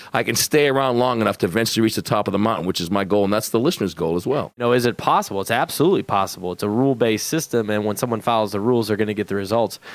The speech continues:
Speaker 2: You know, trading and investing is really, it's, it's, I always compare it to, like, a recipe. If you do the same thing over and over again, you're gonna know what the outcome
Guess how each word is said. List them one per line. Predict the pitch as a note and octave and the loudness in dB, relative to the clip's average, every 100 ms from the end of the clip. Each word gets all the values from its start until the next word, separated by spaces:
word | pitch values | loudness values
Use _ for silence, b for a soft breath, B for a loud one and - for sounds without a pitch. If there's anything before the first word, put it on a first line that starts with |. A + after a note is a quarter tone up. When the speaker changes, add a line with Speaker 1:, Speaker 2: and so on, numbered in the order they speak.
| B B | B B
Speaker 2:
You | - | 0
know, | C3 | 0
trading | B2+ - A3+ A#3+ E3 | 2 2 2 2 2
and | B2 | 2
investing | A2+ B2+ - A2+ | 2 0 0 -2
is | G2+ | 2
really, | A#2 A2+ A2 G2+ | 2 4 2 2
it's, | A2+ - | -2 -4
it's, | B2 A2 - - - | -6 -6 -10 -12 -12
I | - D3+ | -4 0
always | D3 C3+ | 0 0
compare | B2 - B2+ | -4 -2 -2
it | A#2 | 0
to, | A#2 | 0
like, | A2 | 0
a | G#2 | 0
recipe. | A2+ B2+ G2+ F#2 F2+ | 0 -2 -4 -6 -6
If | G2 | -4
you | A2+ | -4
do | G#2 D3+ | 0 2
the | D3+ | 2
same | - C#3 C3 | 2 0 0
thing | C3+ | 0
over | A#2+ A#2+ A#2+ | 2 2 2
and | A2+ | 2
over | C#3 D3 | 0 0
again, | G#2+ G#2+ G#2 B B B | 0 0 -2 B B B
you're | B2 | 0
gonna | C#3+ | 2
know | C3+ C#3 | 2 2
what | B2 | 4
the | A#2+ | 2
outcome | C3 B2+ | 2 -2